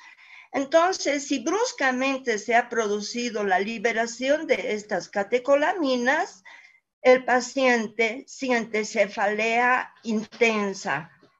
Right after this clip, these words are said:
palpitaciones, sudoración. Pareciera que el paciente está hipertiroideo y muchas veces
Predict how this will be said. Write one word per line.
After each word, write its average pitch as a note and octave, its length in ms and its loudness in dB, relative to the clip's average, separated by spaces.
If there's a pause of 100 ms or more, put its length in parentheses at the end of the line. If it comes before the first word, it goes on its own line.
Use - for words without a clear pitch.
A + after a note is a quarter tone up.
palpitaciones, A#3 1700 0
sudoración. G#3+ 1300 0 (1160)
Pareciera C4 840 4
que G#3 80 -4
el G3 120 -4
paciente A#3 960 0
está G#3+ 640 0
hipertiroideo G3 1300 2 (600)
y A3+ 100 0
muchas C#4+ 560 0
veces A#3 840 0